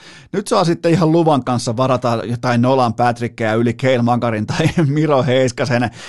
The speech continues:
Eli ei mitään muuta kuin seitsemänkymmentäluvun sekopäälätkä takaisin ja vaahtosuussa jahtaamaan vastustajan viattomia taitopelaajia pitkin kaukaloa. Ja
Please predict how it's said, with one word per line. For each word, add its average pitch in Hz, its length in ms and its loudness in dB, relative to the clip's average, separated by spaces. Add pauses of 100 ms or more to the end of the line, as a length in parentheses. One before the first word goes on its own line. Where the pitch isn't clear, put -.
(200)
Eli 214 200 -4
ei 220 140 0
mitään 180 380 0
muuta 175 260 -2
kuin 156 140 -6
seitsemänkymmentäluvun 139 1080 -2
sekopäälätkä 131 720 -2
takaisin 127 420 -2
ja 117 120 0
vaahtosuussa 123 680 -2
jahtaamaan 117 580 0
vastustajan 117 580 -2
viattomia 117 520 -2
taitopelaajia 113 720 -4
pitkin 120 400 -6
kaukaloa. 113 540 0
Ja 113 160 0